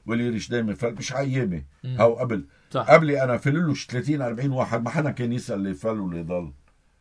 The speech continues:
Speaker 1: ما في مؤسسة، جورج، كبيرة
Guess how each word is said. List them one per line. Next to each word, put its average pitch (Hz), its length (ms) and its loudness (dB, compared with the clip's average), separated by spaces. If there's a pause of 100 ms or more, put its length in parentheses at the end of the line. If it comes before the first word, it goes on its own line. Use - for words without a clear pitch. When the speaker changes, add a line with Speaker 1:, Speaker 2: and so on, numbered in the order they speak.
(380)
Speaker 1:
ما 190 100 2
في 214 160 0
مؤسسة، 143 600 0
جورج، 101 360 -2 (500)
كبيرة 120 600 2